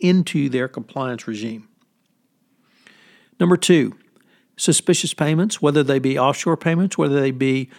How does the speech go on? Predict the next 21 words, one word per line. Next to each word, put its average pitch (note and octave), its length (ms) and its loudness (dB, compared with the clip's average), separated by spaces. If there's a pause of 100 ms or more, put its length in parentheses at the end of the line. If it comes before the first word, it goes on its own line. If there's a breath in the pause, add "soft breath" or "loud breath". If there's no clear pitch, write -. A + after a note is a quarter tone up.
(160 loud breath)
manual C#3+ 400 0
checks, E3+ 460 -2
whether C#3 160 0
they C3 120 0
be B2+ 220 -4
international D3 540 -2
wire C3 180 0
transfers, D3 520 -4
or F#3+ 60 2
whether G3 220 2
they F#3+ 140 0
be F3+ 180 0
petty E3+ 280 -10
cash, D#3+ 480 -6 (640 loud breath)
must G3 220 -2
be E3 100 -2
flagged B2 600 -2 (500 soft breath)
and D3 340 -2
further D3+ 400 2
investigated, C3 680 0
and A#2+ 180 -4